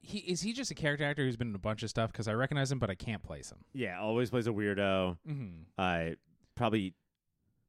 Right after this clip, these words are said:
Speaker 2: thirty episodes of T V shows where he comes
Speaker 1: Sure.
Speaker 2: on, he's, like, that guy. Milo hi-, is probably his most extreme.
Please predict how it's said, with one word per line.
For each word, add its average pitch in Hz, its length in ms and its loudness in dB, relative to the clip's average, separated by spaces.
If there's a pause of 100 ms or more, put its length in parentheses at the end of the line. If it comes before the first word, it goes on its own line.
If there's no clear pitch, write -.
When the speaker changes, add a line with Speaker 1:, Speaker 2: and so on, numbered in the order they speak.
(500)
Speaker 2:
thirty 117 400 -2
episodes 98 580 -2
of 92 80 -2
T 92 120 -8
V 90 160 -4
shows 92 260 2
where 85 100 -2
he 82 80 -4
comes 92 220 0
Speaker 1:
Sure. 87 80 -2
Speaker 2:
on, 80 220 -2
he's, 78 200 -6
like, 73 280 -6 (340)
that 73 260 -6
guy. 67 360 -8 (480)
Milo 143 340 10
hi-, 131 200 8
is 104 180 -2
probably 101 280 0
his 92 160 0
most 87 220 -2
extreme. 82 520 -10